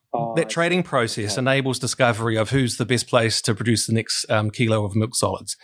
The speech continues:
Speaker 2: Now, we're gonna win in that process as long as, as it's a genuinely level playing field. Not an easy s-, system to set up, but that's the principle. And actually, I think James Shaw gets that. He has talked about a, um, global carbon price. He has talked about that as the logical endpoint.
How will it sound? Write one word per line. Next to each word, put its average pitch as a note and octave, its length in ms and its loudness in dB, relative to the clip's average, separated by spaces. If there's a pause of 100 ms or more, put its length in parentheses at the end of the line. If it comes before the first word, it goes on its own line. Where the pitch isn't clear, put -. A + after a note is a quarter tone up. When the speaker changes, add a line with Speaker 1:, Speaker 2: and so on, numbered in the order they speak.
Speaker 2:
Now, C#3 100 -4
we're E3+ 80 0
gonna F3+ 120 2
win C3+ 220 0
in A#2+ 80 0
that G#2 140 -10
process G2+ 520 0 (240)
as A2 160 -2
long C3 240 2
as, B2 160 -4 (160)
as A2+ 140 2
it's - 120 -4
a A#2+ 40 -4
genuinely G#2+ 640 2
level A2 240 0
playing A#2 260 2
field. G2+ 320 -6 (300)
Not D#3 120 2
an D#3+ 80 2
easy D3+ 200 0
s-, C#3+ 120 -4 (140)
system - 300 0
to G#2+ 60 -2
set B2+ 180 2
up, F#3+ 180 2 (380)
but B2+ 140 -8
that's C#3+ 200 0
the - 120 -4
principle. A2+ 540 -2
And - 100 4
actually, E3 440 0
I D3+ 60 0
think D3+ 140 -2
James C#3 220 2
Shaw B2+ 160 0
gets C#3 220 -2
that. - 160 -4
He A#2+ 200 0
has F3 180 4
talked - 240 -2
about G2 180 0 (160)
a, B2 100 0
um, G#2 120 0
global A2 280 2
carbon G#2 360 0
price. F#2+ 300 -2
He - 80 -10
has C#3+ 200 4
talked - 300 -2
about A#2 300 2
that A2+ 200 0
as A2 220 -2
the - 80 -2
logical A#2 380 0
endpoint. C#3 420 0